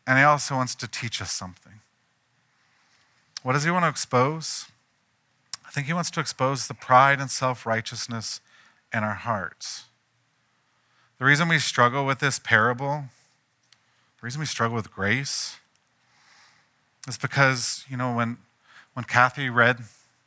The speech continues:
the story for us, when we read the story,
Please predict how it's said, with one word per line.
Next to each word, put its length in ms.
the 100
story 340
for 200
us, 260
when 120
we 140
read 260
the 100
story, 640